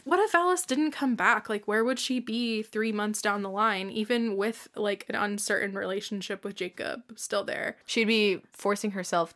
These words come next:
Speaker 2: to date him even though she wasn't interested in him.
Speaker 1: Exactly.
Speaker 2: That's what she'd be doing.
Speaker 1: Which is, like, not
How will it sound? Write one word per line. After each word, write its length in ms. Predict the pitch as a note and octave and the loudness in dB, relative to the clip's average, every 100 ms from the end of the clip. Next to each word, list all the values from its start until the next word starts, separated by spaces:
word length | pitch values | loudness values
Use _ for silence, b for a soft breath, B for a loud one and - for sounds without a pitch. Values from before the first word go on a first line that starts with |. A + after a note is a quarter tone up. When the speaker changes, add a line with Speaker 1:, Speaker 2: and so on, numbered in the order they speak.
| - | -4
Speaker 2:
to 180 | E3+ - - | -2 -2 -6
date 220 | - D3+ - | -2 0 0
him 120 | D#3 | -4
even 160 | D3+ | -4
though 80 | D3+ | -4
she 140 | C#3+ C#3+ | -6 -6
wasn't 240 | D3 A#2 | -6 -6
interested 360 | G2+ - - - | -8 -8 -8 -6
in 80 | |
him. 180 | F3 G3+ - | -8 -10 -4
Speaker 1:
Exactly. 340 | A#3 G#3+ C4 | -4 0 -2
Speaker 2:
That's 140 | E4+ - | -2 -4
what 100 | - | -4
she'd 120 | - | -4
be 80 | A3 | -6
doing. 280 | - G#3 G#3+ _ | -6 -8 -8 _
Speaker 1:
Which 220 | - A#3+ | -2 0
is, 100 | B3 | 2
like, 160 | A3+ A3+ | 2 0
not 320 | A3 B3+ D#4+ | -2 -4 -4